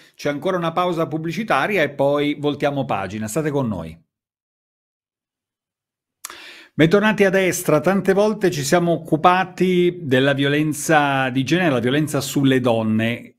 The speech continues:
Ci sono due fasi, una è quella del pronto intervento, della messa in sicurezza di chi è a rischio per i soprusi di un partner o di chi in qualche modo attenta alla sua,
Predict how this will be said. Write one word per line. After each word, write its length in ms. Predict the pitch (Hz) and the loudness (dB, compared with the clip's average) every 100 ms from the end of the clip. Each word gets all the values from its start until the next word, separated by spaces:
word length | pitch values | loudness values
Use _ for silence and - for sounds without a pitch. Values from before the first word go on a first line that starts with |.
| _ - | _ -10
Ci 140 | 143 | -2
sono 240 | 196 208 | 2 2
due 320 | 185 127 165 175 | 0 2 2 2
fasi, 640 | 170 139 110 107 117 135 | 0 0 -2 -2 -2 0
una 360 | 196 220 214 196 | 0 2 0 -2
è 120 | 139 | -2
quella 240 | 147 156 | 0 0
del 240 | 143 127 - | 0 -2 -2
pronto 400 | 147 165 160 147 | 0 0 0 0
intervento, 1040 | 139 131 127 120 117 110 101 101 113 107 | -2 0 -2 -2 -2 0 -2 -4 -2 -2
della 420 | 110 127 127 123 - | -2 -2 0 0 0
messa 400 | 127 156 160 - | 0 0 0 0
in 140 | 135 | 0
sicurezza 680 | 120 127 113 131 143 139 127 | 0 -4 -2 0 0 0 -2
di 180 | 117 117 | 0 -2
chi 380 | - 147 147 127 | -2 2 2 2
è 540 | 123 127 123 120 117 | 0 0 0 0 0
a 100 | 113 | 0
rischio 720 | 143 202 - - - 123 101 - - - _ 127 | 2 2 0 -4 2 2 0 -8 -20 -20 _ 4
per 400 | 127 131 127 131 | 4 4 0 0
i 200 | 135 131 | 0 0
soprusi 680 | 123 127 113 170 233 131 117 | 0 -2 2 4 4 2 0
di 80 | 110 | 0
un 340 | 117 117 117 117 | 0 0 0 0
partner 680 | 160 151 - 117 120 117 | 2 0 -2 -4 0 0
o 120 | 110 | 0
di 140 | 113 107 | 0 -2
chi 180 | - 151 | -2 -2
in 140 | 123 | 0
qualche 320 | 123 113 120 | 0 0 0
modo 260 | 127 135 120 | 0 0 -2
attenta 440 | 107 131 127 120 | -2 0 0 2
alla 100 | 117 | 0
sua, 340 | 107 131 120 | 0 0 0